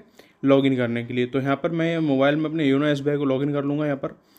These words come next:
तो उसका इंटरफेस कुछ इस प्रकार से आता है। फिर लेट्स गो स्टार्ट पे क्लिक करूँगा मैं यहाँ पर, फिर यहाँ पर एग्जिटिंग एसबीआई कस्टमर पे क्लिक कर दूँगा मैं ऊपर, फिर यहाँ पर सिम वेरिफिकेशन कर लूँगा, यहाँ पर प्रोसीड के ऑप्शन पे मैं क्लिक कर दूँगा।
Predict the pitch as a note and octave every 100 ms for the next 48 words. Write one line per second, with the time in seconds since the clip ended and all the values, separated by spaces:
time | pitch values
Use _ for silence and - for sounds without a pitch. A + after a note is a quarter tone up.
0 | _ - C#3+ C#3 - D3 D3 C#3+ D3 D3
1 | C#3+ C#3 C#3 C#3+ C#3+ C#3 D3+ D3 C#3+ C#3
2 | C3+ D3 D3+ C#3 D3 D3+ - C#3 C3+ C#3+
3 | C#3+ C3 - C#3 C#3+ C#3+ C#3 C3+ D3+ E3
4 | _ - - _ D3+ C#3+ C#3+ D#3 D3+ C#3+
5 | C#3+ D3+ D3+ C#3+ C#3+ D3 C#3+ D3+ D3 D3
6 | D3 C#3+ D3 D3 D3 D3+ D#3+ F#3+ D3 F3
7 | F3+ - _ _ C#3+ C#3 C#3+ D3 - D#3
8 | D3 C#3+ C#3+ D3+ C#3+ D3 D3+ F3+ D3+ D3+
9 | C#3 C#3 C3+ C#3+ - C3 C#3 D3+ G3 D#3
10 | - - A#2 A2+ A#2